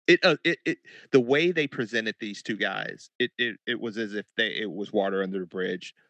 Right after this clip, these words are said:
but we never see, you know, that rectification of, hey, what we were doing was, you know, we were, we were coming close to killing each other, like you said. So I don't know if I needed Rhodey in that scene,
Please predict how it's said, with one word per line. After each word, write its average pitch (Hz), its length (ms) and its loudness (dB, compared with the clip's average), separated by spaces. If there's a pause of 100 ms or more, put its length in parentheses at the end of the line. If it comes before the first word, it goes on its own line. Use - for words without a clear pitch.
(280)
but 110 140 2
we 117 140 -4
never 101 260 -6
see, 92 400 -4 (140)
you 107 140 -4
know, 85 140 -4
that 101 260 -2
rectification 101 960 -6
of, 92 240 -10
hey, 101 260 2 (920)
what 120 180 4
we 135 100 6
were 131 140 2
doing 120 460 -2 (640)
was, 110 920 -4 (320)
you 107 140 -4
know, 98 100 -2
we 113 180 -4
were, 120 220 -4
we 139 160 4
were 143 80 -2
coming 147 240 -2
close 127 240 -6
to 127 80 -12
killing 101 300 -8
each - 160 -14
other, - 180 -14 (100)
like 117 200 -6
you 101 80 -12
said. - 220 -8 (1080)
So 120 460 -4 (640)
I 135 100 -2
don't 190 220 -2
know 160 140 0
if 147 120 -8
I 135 100 -2
needed 117 420 -2
Rhodey 127 420 -2
in 143 80 -10
that 139 220 -6
scene, 147 440 -6